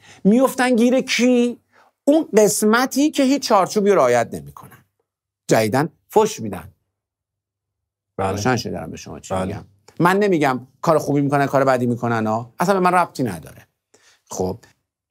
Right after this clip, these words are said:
Speaker 1: آقای پوریا خان، در ادوار مختلف دفتر موسیقی بر اساس نظر، نظرهای مختلف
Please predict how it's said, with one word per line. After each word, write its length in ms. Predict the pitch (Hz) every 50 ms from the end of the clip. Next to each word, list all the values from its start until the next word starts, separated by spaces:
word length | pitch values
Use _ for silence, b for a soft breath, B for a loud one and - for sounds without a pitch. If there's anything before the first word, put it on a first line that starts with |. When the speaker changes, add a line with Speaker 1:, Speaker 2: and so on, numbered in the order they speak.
| _ _ _ _ _ _ _ _ _ _
Speaker 1:
آقای 320 | - - 87 90 90 85 87
پوریا 360 | - - 85 82 - - -
خان، 240 | - - - - - _ _ _ _ B B B B B B B B B B B
در 200 | 101 90 95 - -
ادوار 500 | - - - 104 92 98 107 113 117 123
مختلف 560 | 120 113 95 - - - 87 87 92 92 -
دفتر 480 | 101 98 - - - - - - - -
موسیقی 400 | 76 - - - - - - _ _ _ _ _ _ _ _ _ _ _ _ _ _ _ _ _ _ -
بر 220 | 95 95 92 - - -
اساس 500 | 117 113 - - 104 104 104 - - 117
نظر، 540 | 113 107 92 87 85 98 92 95 104 104 104 92 -
نظرهای 600 | - 92 85 82 85 85 80 80 - - 110 113
مختلف 680 | 110 107 95 85 - - - 82 82 90 90 - -